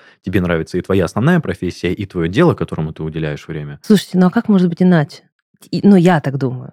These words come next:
Speaker 2: что заниматься нужно тем, что приносит тебе удовольствие, что ты любишь, и тогда это дело в любом случае будет приносить свои плоды.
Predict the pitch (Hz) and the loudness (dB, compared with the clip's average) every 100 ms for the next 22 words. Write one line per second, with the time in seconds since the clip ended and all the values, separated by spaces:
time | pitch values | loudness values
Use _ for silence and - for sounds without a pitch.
0 | _ - - 175 170 170 - _ _ 156 | _ -20 -2 2 4 2 -4 _ _ 2
1 | 180 202 214 214 - - 165 147 156 139 | 6 6 6 4 2 0 2 2 0 0
2 | 226 269 311 - 156 160 175 247 185 - | 4 4 4 0 0 4 4 4 0 -4
3 | 151 185 - 180 165 147 160 240 - - | 0 2 2 2 2 2 4 2 0 -2
4 | 156 - 190 196 185 196 165 143 - 175 | -2 -2 0 4 6 6 6 0 -4 -2
5 | 185 180 196 180 160 139 196 302 226 143 | 2 4 4 4 0 2 4 6 4 2
6 | 170 208 196 214 165 - 190 254 - 175 | 4 4 6 4 4 2 0 0 0 -4
7 | 143 185 202 160 151 - 185 - 151 151 | 0 -2 -2 -2 -2 -2 -6 0 0 0
8 | 147 131 | -2 -2